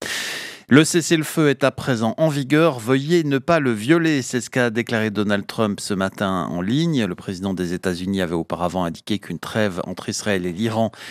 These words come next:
serait effective en deux phases à partir de six heures ce matin, heure suisse. Mais Israël n'avait pas confirmé et l'Iran avait nié l'existence d'un tel accord. Téhéran a toutefois précisé qu'il interrompra ses frappes si Israël suspend son agression.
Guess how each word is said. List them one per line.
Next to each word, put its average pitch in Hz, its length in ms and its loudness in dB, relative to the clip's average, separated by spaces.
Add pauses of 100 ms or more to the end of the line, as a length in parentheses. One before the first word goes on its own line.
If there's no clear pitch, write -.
(200)
serait 95 300 -4
effective 92 760 -4
en 95 140 -4
deux 123 220 2
phases 107 480 0
à 92 80 0
partir 95 600 -6
de 85 180 -6
six 90 300 -4
heures 110 120 -2
ce - 120 -6
matin, 87 480 -4
heure - 160 -10
suisse. - 340 -4 (380)
Mais 98 100 2
Israël 104 400 2
n'avait 90 240 -2
pas 170 160 4
confirmé 101 720 -2
et 101 100 -2
l'Iran 95 400 -2
avait 87 240 -2
nié 120 260 0
l'existence 98 580 -6
d'un 85 160 -4
tel 95 200 0
accord. 120 440 0 (360)
Téhéran 98 360 0
a 90 40 -2
toutefois - 320 -2
précisé 107 480 -4
qu'il 110 220 -2
interrompra 139 580 0
ses - 180 0
frappes - 380 0
si - 320 -4
Israël 123 460 2
suspend - 400 -6
son 104 200 -4
agression. 113 600 -2